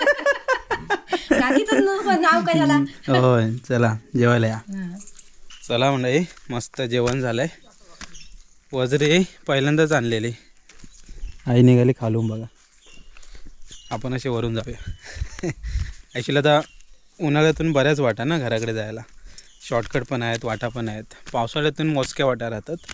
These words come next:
Speaker 2: तर पहिल्यांदाच वजरी घेऊन आलेलो. मस्त झाली.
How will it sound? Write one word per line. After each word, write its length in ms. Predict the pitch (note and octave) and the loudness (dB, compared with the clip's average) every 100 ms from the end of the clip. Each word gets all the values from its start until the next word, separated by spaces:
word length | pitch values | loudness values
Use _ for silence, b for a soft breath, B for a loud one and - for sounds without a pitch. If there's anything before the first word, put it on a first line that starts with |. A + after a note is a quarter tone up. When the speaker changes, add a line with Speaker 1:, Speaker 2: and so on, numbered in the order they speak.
| - b b b b _ _ - | -14 b b b b _ _ -10
Speaker 2:
तर 240 | A#2+ A#2+ B2 B2 B | -2 0 0 -4 B
पहिल्यांदाच 420 | C3 C3 D3+ D#3+ | -2 2 2 2
वजरी 260 | D#3 C3+ C#3 | 2 0 2
घेऊन 240 | D3+ C#3+ | 0 0
आलेलो. 300 | C3+ B2+ A#2 C3+ - B B B B B - | 0 0 0 -4 -8 B B B B B -8
मस्त 280 | B2 - D#3+ | -6 0 2
झाली. 260 | B2+ G#2+ | 2 -2